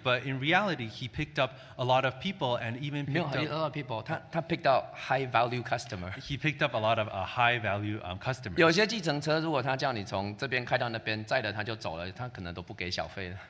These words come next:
Speaker 1: Um, and there are some people who may ask you to drive them from this point to that point, and they won't even tip you.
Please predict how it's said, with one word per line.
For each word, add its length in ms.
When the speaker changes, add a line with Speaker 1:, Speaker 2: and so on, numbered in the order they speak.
Speaker 1:
Um, 200
and 120
there 100
are 40
some 200
people 460
who 120
may 220
ask 300
you 60
to 160
drive 320
them 180
from 300
this 180
point 280
to 80
that 260
point, 240
and 120
they 120
won't 180
even 220
tip 240
you. 100